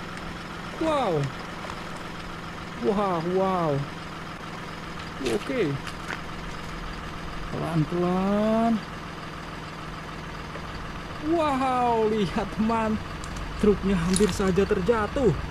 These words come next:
Wow, mantul. Wow, lihat, teman, truknya hampir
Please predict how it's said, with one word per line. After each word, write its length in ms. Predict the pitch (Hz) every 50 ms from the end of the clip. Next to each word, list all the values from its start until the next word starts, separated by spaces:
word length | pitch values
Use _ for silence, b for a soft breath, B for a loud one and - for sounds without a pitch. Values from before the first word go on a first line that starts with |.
| - - - - - - - - - - - 156
Wow, 800 | 147 156 156 147 170 170 165 170 170 170 170 165 156 143 135 123 - -
mantul. 1040 | - 147 147 160 160 160 151 - 190 196 214 220 226 226 220 220 196 160 156 151 - - - - - - - - - - - - - - - -
Wow, 560 | - 170 185 214 208 202 196 175 156 143 135 - - - - -
lihat, 320 | - - 147 143 170 175 170
teman, 400 | - 175 180 185 190 202 208 208
truknya 480 | 185 - 135 120 - 123 123 139 160
hampir 320 | 170 160 156 143 - 151